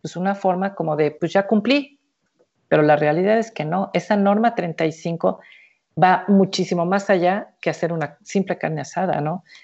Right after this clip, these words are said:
Es saber, eh, cómo se sienten ellos en la, en la empresa, si se sienten presionados en el trabajo,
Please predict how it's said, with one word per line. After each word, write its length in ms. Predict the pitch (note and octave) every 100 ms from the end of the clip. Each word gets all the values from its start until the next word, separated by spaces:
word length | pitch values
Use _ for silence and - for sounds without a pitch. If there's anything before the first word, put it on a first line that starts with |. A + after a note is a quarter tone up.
| _
Es 140 | F3
saber, 520 | - F#3+ F3+ F#3 F#3 - _ _ _
eh, 960 | - E3 D#3 D#3 D3+ D3+ D3+ D3 - -
cómo 200 | G#3+ A3
se 140 | A3
sienten 540 | F#3 - G3 G#3 G3+ E3+
ellos 320 | F3 F#3 F3
en 100 | D#3+
la, 160 | D3 C#3
en 120 | D3
la 80 | C#3+
empresa, 560 | C#3 D3+ C#3+ - E3 - _ _ _ _ _ _ _ _ _ _ _ _ _ _ _
si 160 | - F3+
se 160 | F#3
sienten 420 | E3 F3 E3+ F#3+ F#3+
presionados 720 | D#3+ D#3+ D3+ D3+ D#3+ F3 F3
en 80 | D3
el 100 | C#3
trabajo, 640 | C#3+ C3+ C#3+ - D3+ F#3+